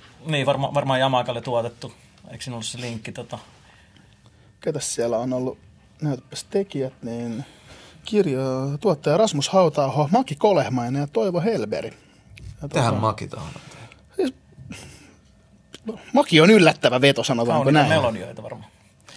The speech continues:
Speaker 3: Hmm.
Speaker 1: Mut joo, tosi, tosi hieno biisi ja niinku toi Särren soundi sopisi hyvin tohon. Matala, matala basso.
Speaker 3: Jep.
Speaker 1: Ja sitten kertsi menee korkealta. Mä jäin vähän kattoo, kun Jada Kingdom,
Speaker 3: Mm.
Speaker 1: et laulaako se ton kertsi <laughs>
Speaker 3: Mm.
Speaker 1: suomeksi, mutta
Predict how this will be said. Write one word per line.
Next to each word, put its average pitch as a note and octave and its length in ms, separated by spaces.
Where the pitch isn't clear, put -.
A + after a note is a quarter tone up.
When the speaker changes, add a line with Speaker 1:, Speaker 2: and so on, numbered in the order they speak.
Speaker 3:
Hmm. C3 160
Speaker 1:
Mut - 220
joo, C#3+ 260
tosi, F3+ 200
tosi D#3+ 280
hieno C#3+ 200
biisi C#3 300
ja B2 80
niinku B2 260
toi B2 320
Särren B2+ 400
soundi A#2 320
sopisi A2+ 280
hyvin A#2+ 220
tohon. A2+ 200
Matala, B2 480
matala C3+ 280
basso. A#2 480
Speaker 3:
Jep. G2+ 200
Speaker 1:
Ja B2+ 60
sitten A#2 320
kertsi B2 300
menee A2+ 220
korkealta. A2+ 460
Mä C#3 80
jäin D3 100
vähän D3 140
kattoo, D3+ 300
kun C3+ 140
Jada D#3 240
Kingdom, A#2 520
Speaker 3:
Mm. C3 260
Speaker 1:
et - 100
laulaako C3+ 300
se B2 80
ton A#2 160
kertsi - 400
<laughs> B3+ 160
Speaker 3:
Mm. D3+ 180
Speaker 1:
suomeksi, E3 560
mutta C#3+ 200